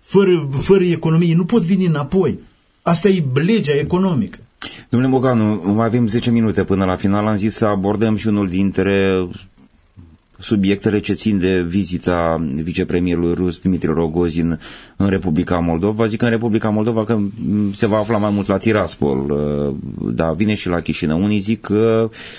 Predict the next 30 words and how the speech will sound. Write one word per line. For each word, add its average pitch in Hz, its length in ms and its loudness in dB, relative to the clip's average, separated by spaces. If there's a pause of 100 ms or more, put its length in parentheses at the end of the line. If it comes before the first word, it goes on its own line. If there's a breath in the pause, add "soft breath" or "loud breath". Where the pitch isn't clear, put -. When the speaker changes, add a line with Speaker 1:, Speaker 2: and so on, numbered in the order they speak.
(160 loud breath)
Speaker 2:
această 107 500 0
vizită 107 380 0
are 107 120 0
o 113 60 0
tentă 101 280 0
electorală, 95 600 0
atât 85 220 -2
pentru 98 260 0
Tiraspol, 90 480 -2
acolo 90 240 0
unde 87 200 0
se 85 140 -4
ceartă, 80 760 -2 (340 soft breath)
uh, 78 360 -2 (180)
doi 82 320 0
candidați, 80 520 -2
liderul 78 400 0
de 78 80 -2
la 73 160 -2
Tiraspol, 71 480 -2
Evgeni 76 360 -2
Șepciuc, 80 600 -6
uh, 87 320 0
și - 140 -8
un 92 160 0
alt, 80 300 -4
uh, 73 580 -2 (840)
îmi 60 100 -6
scapă 80 280 -4
numele, 76 520 -2